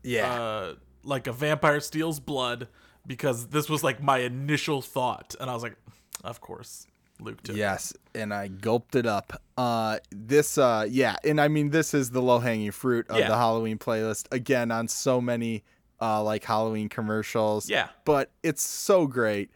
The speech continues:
Speaker 1: Yeah, yeah,
Speaker 2: Yes.
Speaker 1: yes. Heads will roll. Ah,
Speaker 2: It's
Speaker 1: I
Speaker 2: amazing.
Speaker 1: see what you
Speaker 2: Have
Speaker 1: did there.
Speaker 2: you
Speaker 1: <laughs> You did three yes.
Speaker 2: Yeah, you got it.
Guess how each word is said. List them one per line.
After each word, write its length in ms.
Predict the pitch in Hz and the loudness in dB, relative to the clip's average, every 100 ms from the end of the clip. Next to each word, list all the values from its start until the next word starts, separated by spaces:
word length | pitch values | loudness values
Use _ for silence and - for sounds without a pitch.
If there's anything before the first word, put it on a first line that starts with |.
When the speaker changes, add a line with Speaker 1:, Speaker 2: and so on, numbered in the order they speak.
| _ _ _ | _ _ _
Speaker 1:
Yeah, 280 | 147 185 185 | 2 8 8
yeah, 220 | 165 147 | 8 8
Speaker 2:
Yes. 80 | 131 | 6
Speaker 1:
yes. 480 | 120 110 107 101 - _ _ _ _ | 4 4 2 -2 -8 _ _ _ _
Heads 420 | - 214 202 151 | 2 6 6 4
will 180 | 135 120 | 2 2
roll. 540 | 110 110 110 110 104 - _ _ _ _ _ _ _ _ _ _ _ _ _ | 4 4 6 4 2 -2 _ _ _ _ _ _ _ _ _ _ _ _ _
Ah, 460 | 151 151 151 147 127 | 4 6 6 6 4
Speaker 2:
It's 80 | 113 | 0
Speaker 1:
I 40 | |
Speaker 2:
amazing. 280 | 127 131 156 220 | -2 0 0 2
Speaker 1:
see 120 | 170 | 2
what 200 | 131 - | 2 2
you 60 | 110 | -2
Speaker 2:
Have 140 | 143 95 | -2 -2
Speaker 1:
did 60 | |
there. 220 | 107 139 | 0 2
Speaker 2:
you 280 | 196 214 208 208 | 2 2 2 0
Speaker 1:
<laughs> 80 | - | -4
You 240 | 175 185 190 | -2 0 4
did 240 | 160 135 | 4 2
three 240 | 147 143 | -2 0
yes. 480 | 135 135 123 98 - - - | 4 4 2 -2 -10 -14 -8
Speaker 2:
Yeah, 300 | 151 214 190 | 6 8 10
you 200 | 156 156 | 6 4
got 200 | 151 | 2
it. 60 | 131 | 2